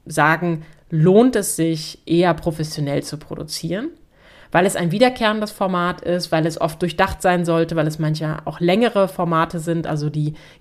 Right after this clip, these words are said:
gehen dann nicht nur eine Minute oder so und manchmal wird's dann irgendwann auch anstrengend. Also es gibt natürlich auch ganze Filme, die ja Handheld, so nennt man das im, im Filmischen, also dass der Kameramensch die Kamera in der Hand gehabt hat und nicht auf dem Stativ hatte.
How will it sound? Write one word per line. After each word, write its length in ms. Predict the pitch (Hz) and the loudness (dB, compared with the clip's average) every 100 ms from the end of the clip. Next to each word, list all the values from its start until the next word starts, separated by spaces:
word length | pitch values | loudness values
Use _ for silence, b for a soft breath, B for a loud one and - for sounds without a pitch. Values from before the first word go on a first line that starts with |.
| - | 4
gehen 180 | 185 | 4
dann 140 | 180 165 | 6 4
nicht 160 | 165 | 2
nur 80 | 175 | 2
eine 80 | 165 | 4
Minute 440 | 156 165 247 - | 4 4 2 2
oder 260 | - 147 151 | 0 2 0
so 240 | 151 165 220 B B B | 2 0 -2 B B B
und 60 | |
manchmal 320 | 170 196 214 175 | 0 2 2 2
wird's 180 | 190 | 0
dann 140 | 190 156 | -2 0
irgendwann 360 | 185 190 170 156 | 0 0 0 -2
auch 180 | 156 | -4
anstrengend. 640 | 165 185 - - 131 135 156 | -2 -2 -2 -8 -10 -12 -6
Also 240 | 151 160 | -4 0
es 140 | 165 156 | -2 0
gibt 180 | 254 - | -2 0
natürlich 400 | 202 196 180 - | -2 -2 -4 -4
auch 140 | 156 | -4
ganze 260 | 165 170 160 | -4 -4 -8
Filme, 460 | - 208 233 262 254 B B B - | 0 2 4 0 -2 B B B 0
die 80 | |
ja 140 | 185 170 | 2 2
Handheld, 800 | - 180 185 247 - 226 240 240 | 0 -2 -2 -2 -2 0 0 0
so 80 | |
nennt 240 | 190 190 190 | -4 -4 -2
man 120 | 190 | -2
das 220 | 196 185 | 0 -2
im, 520 | - 185 175 170 170 160 B B B | -6 -4 -2 0 -2 -4 B B B
im 120 | 175 | -4
Filmischen, 540 | 156 208 208 208 - | 2 4 4 4 0
also 220 | 185 160 175 | -2 0 2
dass 160 | 165 | 0
der 380 | 170 165 160 - - - | 0 0 0 -2 -10 -16
Kameramensch 640 | - 185 190 180 170 180 | -2 2 4 4 4 0
die 100 | - | -4
Kamera 300 | 160 175 170 | -4 -2 0
in 60 | 160 | 0
der 140 | 156 | 2
Hand 200 | 160 208 | 0 0
gehabt 320 | 208 180 185 - | 0 0 -2 -2
hat 140 | 180 | 0
und 100 | 156 | 2
nicht 200 | 175 - | 2 2
auf 120 | 160 | -4
dem 80 | 160 | -4
Stativ 460 | 156 156 240 285 - | -6 0 2 2 0
hatte. 400 | 139 160 220 | -4 -2 -4